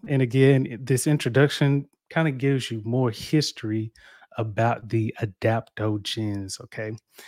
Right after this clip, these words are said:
And so as we go through this, and you can look through this more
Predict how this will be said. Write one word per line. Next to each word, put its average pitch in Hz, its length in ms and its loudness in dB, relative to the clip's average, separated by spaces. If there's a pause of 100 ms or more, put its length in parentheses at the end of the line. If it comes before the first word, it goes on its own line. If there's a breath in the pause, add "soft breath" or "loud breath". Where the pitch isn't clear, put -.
(220 loud breath)
And 113 140 0
so 110 320 0 (720)
as 185 260 10
we 147 360 4 (1040)
go 143 200 10
through 147 340 4
this, 127 340 6
and 113 300 -2 (800)
you 160 160 6
can 135 400 2
look 139 180 4
through 131 120 6
this 123 200 6
more 123 380 2